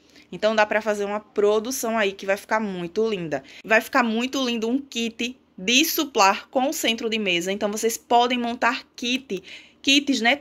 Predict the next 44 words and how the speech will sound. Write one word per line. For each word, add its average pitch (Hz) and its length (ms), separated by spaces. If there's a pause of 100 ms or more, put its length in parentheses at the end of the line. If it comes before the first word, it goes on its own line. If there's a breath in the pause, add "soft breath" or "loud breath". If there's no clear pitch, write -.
Tá 277 320
chegando 233 420
aí 226 100
o - 20
Dia 214 180
das 202 240
Mães. 190 500
Então, 214 220
vocês 233 260
podem 254 340
montar 247 300
uns 277 200
kits, 254 380
assim, 240 320 (300 loud breath)
com 294 180
o 381 40
centro 262 360
de 226 80
mesa 220 360
e 220 100
suplar. 190 640 (240 loud breath)
O 302 120
centro 311 380
de 254 100
mesa 220 480
e 285 160
outra 277 380
peça, 220 360
né? 208 140 (220)
Gente, 277 260
um 294 60
centro 285 340
de 254 80
mesa 233 320
e 233 40
um 247 60
porta-pano 247 680
de 180 80
prato. 196 540 (300 soft breath)
Vai 214 140
ficar 233 220
muito 226 440
lindo 220 280
também. 220 580